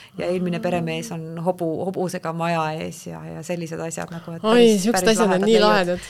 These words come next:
Speaker 1: Ja maanteemuhuga pererahvas uhkelt poseerib seal maja ees ja niimoodi, et, et, et ikkagi, kui sa saad nagu ajalooga maja ja sellise nagu fotomaterjali ka veel lisaks, et siis,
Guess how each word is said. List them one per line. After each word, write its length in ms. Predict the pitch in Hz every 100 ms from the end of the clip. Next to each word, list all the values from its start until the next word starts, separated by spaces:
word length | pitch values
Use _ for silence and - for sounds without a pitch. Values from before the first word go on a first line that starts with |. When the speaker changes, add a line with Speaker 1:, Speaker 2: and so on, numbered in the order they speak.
| - -
Speaker 1:
Ja 140 | 175 170 170 -
maanteemuhuga 680 | 196 185 185 180 175 170
pererahvas 540 | 175 175 170 165 170 180
uhkelt 300 | 165 175 175
poseerib 400 | 170 170 165 170
seal 160 | 170
maja 260 | 170 170 160 165
ees 200 | 160 -
ja 60 | 160
niimoodi, 340 | 160 156 156
et, 220 | 165 -
et, 280 | - _ - 87 - - - - -
et 200 | 185 -
ikkagi, 300 | 190 180 180
kui 160 | 185 185
sa 100 | 175
saad 320 | 190 180 175
nagu 640 | 170 170 175 170 170 165
ajalooga 460 | 180 196 185 170 170
maja 480 | 180 226 196 165 165 - -
ja 120 | 170
sellise 360 | 165 170 165 165
nagu 400 | 165 165 160 160
fotomaterjali 760 | - 202 190 160 156 - 160 160
ka 220 | 185 202
veel 160 | 170 160
lisaks, 400 | 160 156 156 -
et 120 | -
siis, 280 | - -